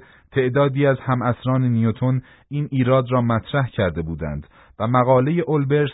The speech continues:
در سال هزار و هشتصد و بیست و سه نخستین مقاله‌ای نبود که حاوی بحث‌های تأمل برانگیز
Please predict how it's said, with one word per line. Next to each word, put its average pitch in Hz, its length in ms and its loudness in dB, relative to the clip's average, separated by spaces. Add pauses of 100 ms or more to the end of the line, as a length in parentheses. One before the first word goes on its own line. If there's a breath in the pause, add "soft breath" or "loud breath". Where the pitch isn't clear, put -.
در 127 160 -2
سال 131 300 -2
هزار 123 440 -2
و 113 60 -2
هشتصد 131 460 -4
و 151 40 -4
بیست 143 260 -8
و 98 80 -4 (120)
سه 107 180 0 (340 soft breath)
نخستین 143 540 -2
مقاله‌ای 143 480 0
نبود 127 420 -2
که 101 140 -8
حاوی 95 480 -2
بحث‌های 98 640 -4
تأمل 117 420 -4
برانگیز 87 560 -4